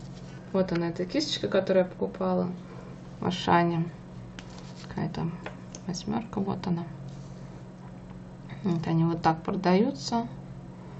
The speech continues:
Фабрика фантазии называется. Есть такой вот код. Если вдруг вы надумаете покупать, может быть, вам эта информация будет полезна. Вот штрих-код.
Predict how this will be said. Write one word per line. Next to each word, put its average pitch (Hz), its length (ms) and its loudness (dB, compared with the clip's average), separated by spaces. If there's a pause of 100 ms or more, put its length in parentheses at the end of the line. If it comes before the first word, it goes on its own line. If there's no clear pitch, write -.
(280)
Фабрика 165 400 8
фантазии 226 540 10
называется. 196 840 6 (2500)
Есть 185 240 -4
такой - 360 -4
вот 175 280 -2 (540)
код. 247 360 2 (2000)
Если 196 260 0
вдруг 180 360 6
вы 180 120 8
надумаете 180 760 8
покупать, - 680 2 (2000)
может 180 160 4
быть, 165 160 0
вам 175 200 8
эта 170 200 2
информация 175 760 4
будет 170 260 2
полезна. 214 580 6
Вот 185 140 2
штрих-код. 220 840 4